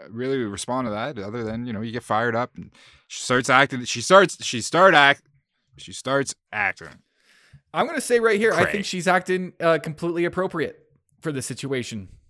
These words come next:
Speaker 2: All right, there are problems. There are
Speaker 1: Yeah, but
Speaker 2: problems
Speaker 1: this is
Speaker 2: in
Speaker 1: the
Speaker 2: this
Speaker 1: thing, is
Speaker 2: world.
Speaker 1: that
Speaker 2: You gotta
Speaker 1: Ber-,
Speaker 2: solve with your
Speaker 1: Berlane
Speaker 2: fists.
Speaker 1: is calling her out as, like, a farm girl or something. She's like, "Well, what are you, fucking l-, a girl from a farm, right?" And she's like, "I'm not."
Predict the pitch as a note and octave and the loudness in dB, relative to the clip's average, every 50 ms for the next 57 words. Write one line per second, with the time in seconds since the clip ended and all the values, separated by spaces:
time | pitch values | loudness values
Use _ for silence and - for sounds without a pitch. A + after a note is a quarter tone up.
0 | _ _ _ _ _ - B2 B2+ C3+ E3+ D#3+ - - C#3+ C3+ C3+ C3 - F3 F3 | _ _ _ _ _ -10 -6 -4 -4 -4 -4 -4 -4 -2 0 0 0 2 4 4
1 | F3 F#3 G3+ A3 A3+ B3 A#3 - - - _ _ _ _ - C#3 C#3 G#3+ A#3+ F#3 | 4 6 4 2 0 0 -8 -12 -14 -14 _ _ _ _ -4 -2 2 6 6 6
2 | C#3+ C#3+ C#3 F#3+ F#3+ G#3 F#3+ F3 D#3+ D3+ - F#3+ G#3+ E3+ F3 F3 - - B2 B2 | 6 6 6 4 2 2 2 0 0 0 0 0 0 0 2 0 2 2 0 0
3 | - - _ _ _ _ _ _ B2 C3 C#3+ C#3+ C#3 D#3 D#3+ D#3+ D3+ C#3 C#3+ D#3+ | -2 -4 _ _ _ _ _ _ -6 -2 0 0 2 2 2 0 0 0 2 2
4 | F3+ F3+ E3+ D#3+ D#3+ E3 E3+ E3 D3+ C#3 B2+ - - D3+ D3+ D3 D3 C#3+ C#3+ C#3+ | 4 4 4 4 4 4 2 2 2 0 0 2 4 6 6 6 6 4 4 6
5 | C#3 C3+ C3+ C#3 C3 B2+ A2+ A#2 A2+ F#2+ G2 F#2+ - - B2+ A#2+ B2+ A#2+ A2+ F#2+ | 6 6 6 6 4 2 2 2 0 2 0 0 2 2 4 4 4 2 2 0
6 | F2+ E2+ D#2+ D#2+ D#2+ D2 - - E2 D2+ D#2 E2 - - G2+ F#2 F#2 E2+ F2 F2+ | 0 0 -2 -2 -4 -6 -8 -8 -10 -10 -12 -14 -14 -12 -10 -10 -10 -8 -8 -8
7 | D#2+ D2+ D#2 D#2+ D#2+ D#2 D2+ D#2 C#2 _ - - F2 E2 D2 D2+ D2+ C#2+ _ _ | -10 -10 -10 -12 -12 -14 -16 -18 -20 _ -18 -18 -16 -16 -16 -18 -18 -20 _ _
8 | _ _ _ - - - _ _ _ _ _ _ F2 F2 F2+ - - - F2 F2 | _ _ _ -20 -20 -20 _ _ _ _ _ _ -12 -12 -12 -10 -10 -10 -10 -8
9 | - - F#2+ F2+ F#2+ - G2+ F#2+ F2 - - B2 G2+ G#2+ A#2 A2+ B2+ C3 _ _ | -4 -4 -2 -2 -2 -2 -2 -6 -4 0 4 6 8 10 10 8 8 4 _ _
10 | _ _ - - - G#2+ G#2+ A#2 C3 - _ _ _ _ _ _ _ _ _ _ | _ _ -20 -12 -4 0 2 2 2 2 _ _ _ _ _ _ _ _ _ _
11 | _ _ - C#3+ D#3+ F#3 G#3 G#3 G#3+ A3 B3+ B3+ - - | _ _ -10 -6 -2 2 6 6 8 10 12 10 10 10